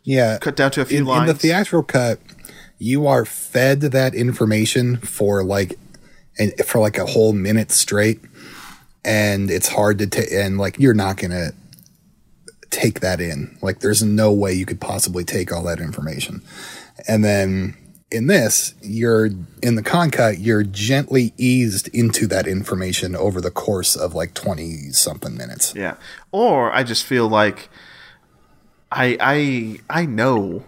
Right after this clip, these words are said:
Speaker 2: well, I, I, tell me if this makes sense to you, Marcus, but, like, I can no longer call myself somebody who has no idea what's going on in Southland Tales. I, well, I have
Speaker 1: I'd hope so.
Speaker 2: I,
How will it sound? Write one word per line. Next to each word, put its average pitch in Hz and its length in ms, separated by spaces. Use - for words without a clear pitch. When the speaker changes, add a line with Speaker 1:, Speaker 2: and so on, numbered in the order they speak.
Speaker 2:
well, 180 160
I, 160 540
I, - 40
tell 277 100
me 247 60
if 190 80
this - 180
makes 120 200
sense 80 280
to - 80
you, 82 80
Marcus, 80 340
but, - 200
like, 123 240
I 202 160
can 170 220
no 147 160
longer 127 580
call 127 220
myself 110 720
somebody 107 420
who 104 840
has 101 380
no 143 260
idea 107 280
what's 95 140
going 104 240
on 95 320
in 110 60
Southland 92 440
Tales. - 400
I, - 80
well, - 280
I 196 240
have 147 120
Speaker 1:
I'd 90 80
hope 107 200
so. 95 240
Speaker 2:
I, 147 600